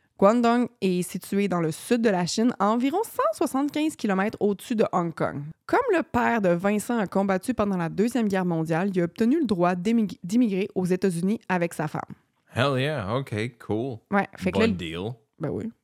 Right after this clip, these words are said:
Speaker 1: Fait que là, les deux, euh, sont partis aux États-Unis. Ils ont essayé d'avoir un enfant, mais ils n'y arrivaient pas.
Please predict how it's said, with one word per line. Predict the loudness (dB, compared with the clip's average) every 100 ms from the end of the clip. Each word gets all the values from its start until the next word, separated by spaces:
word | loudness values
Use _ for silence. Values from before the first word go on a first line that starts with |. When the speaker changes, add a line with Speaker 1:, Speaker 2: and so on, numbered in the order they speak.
| _ _ _ _ _ _
Speaker 1:
Fait | 0
que | 2
là, |
les | 2 2
deux, | 2 4 4 2 0
euh, | 0 2 2 2 2 0
sont | -2 -8 -8 0 0
partis | 2 -2 -4 -8 -4 -4 -6 _ _ _ _ -2
aux | 0
États-Unis. | 0 -2 -4 -2 -4 -2
Ils | 0
ont | 0
essayé | -2 -2 0
d'avoir | 0 0
un | 0
enfant, | -2 -2 -2 0
mais | -2 0
ils | 0 2
n'y | 0
arrivaient | -2 -2 -4
pas. | -6